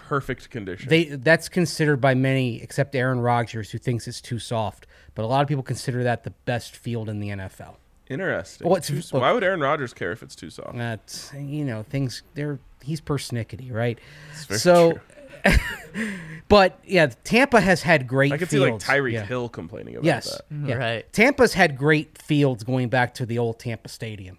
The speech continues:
Speaker 2: They, they've always had,
Speaker 1: It's gotta
Speaker 2: if
Speaker 1: just be
Speaker 2: not
Speaker 1: the climate.
Speaker 2: The climate helps.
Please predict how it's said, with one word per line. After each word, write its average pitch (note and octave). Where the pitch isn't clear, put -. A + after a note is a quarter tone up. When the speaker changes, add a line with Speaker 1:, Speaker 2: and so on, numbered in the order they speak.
Speaker 2:
They, B2
they've C3
always B2+
had, B2
Speaker 1:
It's -
gotta D#3+
Speaker 2:
if D3
Speaker 1:
just A#2+
be E3
Speaker 2:
not E3
Speaker 1:
the A2+
climate. A2
Speaker 2:
The E3
climate D#3+
helps. C#3+